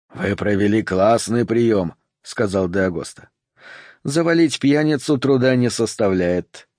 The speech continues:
Во время первого спуска я установил, что у обитателей верхних этажей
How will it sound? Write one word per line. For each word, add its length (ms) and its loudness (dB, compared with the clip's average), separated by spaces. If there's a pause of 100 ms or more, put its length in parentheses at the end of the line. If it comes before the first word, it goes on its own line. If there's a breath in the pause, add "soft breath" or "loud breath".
(140)
Во 160 -2
время 300 0
первого 320 0
спуска 480 -4 (300 loud breath)
я 160 0
установил, 440 2
что 200 -2
у 40 4
обитателей 500 0
верхних 460 0
этажей 440 -2